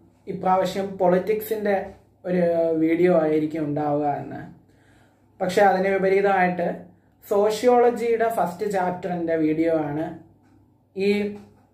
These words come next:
വീഡിയോയിൽ ഉൾപ്പെടുത്തിയിരിക്കുന്നത്. വേറെ വലിയ reason ഒന്നുമില്ല, ഈ chapter ആകുമ്പോൾ കുറച്ച് ഷോർട്ടാണ്. Political സയൻസിന്റെ chapter കുറച്ച് ലെങ്തിയസ്റ്റ് ആണ്,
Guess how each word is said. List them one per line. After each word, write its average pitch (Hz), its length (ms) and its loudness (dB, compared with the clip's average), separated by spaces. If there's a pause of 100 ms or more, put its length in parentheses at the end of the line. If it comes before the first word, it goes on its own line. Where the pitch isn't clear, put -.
(280)
വീഡിയോയിൽ 165 460 4
ഉൾപ്പെടുത്തിയിരിക്കുന്നത്. 139 1000 -4 (920)
വേറെ 233 560 6
വലിയ 226 320 2
reason 226 320 0
ഒന്നുമില്ല, 214 580 -2 (560)
ഈ 208 460 2
chapter 180 380 0
ആകുമ്പോൾ 202 320 2
കുറച്ച് 190 280 -2
ഷോർട്ടാണ്. 185 840 -2 (440)
Political 190 840 -2
സയൻസിന്റെ 190 440 -2
chapter 180 560 -2
കുറച്ച് 180 220 -4
ലെങ്തിയസ്റ്റ് 175 580 -2
ആണ്, 143 440 -8